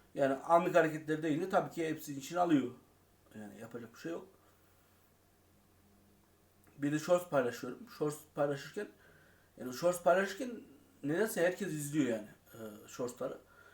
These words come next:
Kısa olduğu için olsa gerek. Yani dört yüz kişi, beş yüz kişi izleyebiliyor yaklaşık olarak. Yani shortsları. O zaman da daha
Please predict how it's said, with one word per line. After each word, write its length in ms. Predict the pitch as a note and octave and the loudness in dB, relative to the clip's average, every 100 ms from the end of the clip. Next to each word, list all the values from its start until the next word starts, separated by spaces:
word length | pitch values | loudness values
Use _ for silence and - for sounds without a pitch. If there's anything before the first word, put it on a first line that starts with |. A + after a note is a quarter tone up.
| - | -20
Kısa 220 | - - E3 | -14 2 6
olduğu 220 | D#3+ D3+ | 6 4
için 220 | C3+ B2 | 0 -6
olsa 220 | A#2 B2+ | -8 -8
gerek. 220 | B2 A3 - _ _ _ _ _ - | -10 -10 -16 _ _ _ _ _ -6
Yani 260 | C3+ B2 C3+ | -4 0 2
dört 240 | C#3 C#3 | 2 0
yüz 140 | - | -12
kişi, 200 | - - | -12 -8
beş 120 | D3 B2+ | -6 -6
yüz 180 | - | -8
kişi 220 | - - D#3 | -14 -10 -6
izleyebiliyor 600 | D3+ C3+ C#3 C3 B2 A2+ | -4 -2 -4 -4 -6 -8
yaklaşık 320 | A2 A#2+ - | -10 -16 -14
olarak. 200 | - - - - _ _ _ _ _ _ _ B2 | -10 -10 -14 -20 _ _ _ _ _ _ _ -12
Yani 180 | B2 A2+ | -10 -6
shortsları. 500 | C3+ B2 - A2+ - - _ _ _ _ _ _ _ _ - | -4 -4 -6 -6 -8 -14 _ _ _ _ _ _ _ _ -6
O 100 | D3+ | -2
zaman 240 | C#3+ D3 | 0 0
da 120 | G#3 | 4
daha 460 | F3 F#3+ F#3+ - | 6 8 6 2